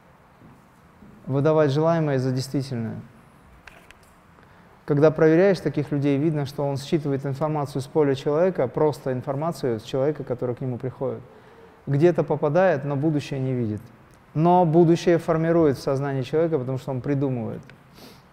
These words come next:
Ясновидящих, чтобы вы понимали, единицы, и те, которые есть, они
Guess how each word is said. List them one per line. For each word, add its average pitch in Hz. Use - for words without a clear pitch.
Ясновидящих, 160
чтобы 139
вы 135
понимали, 143
единицы, 131
и 135
те, 156
которые 131
есть, 165
они 131